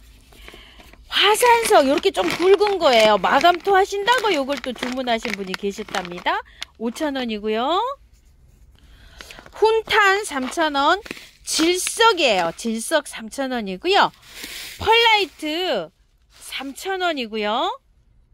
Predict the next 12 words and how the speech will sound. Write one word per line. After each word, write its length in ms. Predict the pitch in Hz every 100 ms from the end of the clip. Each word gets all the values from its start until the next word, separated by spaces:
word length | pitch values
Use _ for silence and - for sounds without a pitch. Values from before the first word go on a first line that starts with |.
| _ - - - - -
큰 760 | - - - - - 466 453
대포장 600 | 339 311 - 427 403 330 -
오십 600 | 294 370 392 - 427 277
리터짜리 720 | 214 311 427 403 311 247 226
있어요. 480 | 196 - 180 175 156
그거 220 | 233 247
이만 480 | 208 254 339 381 330
이천 460 | 247 320 - 403 381
원에 220 | 294 226
택배비 520 | - 349 - 330 262
포함으로 540 | 247 359 381 339 233 180
갑니다. 520 | 165 165 160 160